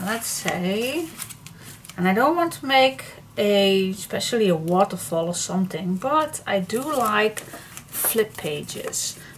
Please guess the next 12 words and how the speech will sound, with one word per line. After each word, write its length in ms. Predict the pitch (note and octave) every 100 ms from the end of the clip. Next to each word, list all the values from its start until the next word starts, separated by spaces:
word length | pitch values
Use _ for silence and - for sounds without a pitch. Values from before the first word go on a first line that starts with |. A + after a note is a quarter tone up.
| -
Now 100 | D4+
this 300 | G#4+ G#4+ C4+
one 280 | A3 A3 -
is, 920 | - F3+ F3 F3 G#3+ B3+ - - - - - - - - - - - - -
is 180 | D#4+ -
four. 600 | - - C#4 F3+ - - - -
Okay, 500 | A#3+ - A#3+ G3+ F#4+
so 160 | - F#4
it's 200 | F#4 -
a 40 |
little 280 | E4 C#4+ B3
wider. 600 | F#3+ F3 E3 E3+ G3 E4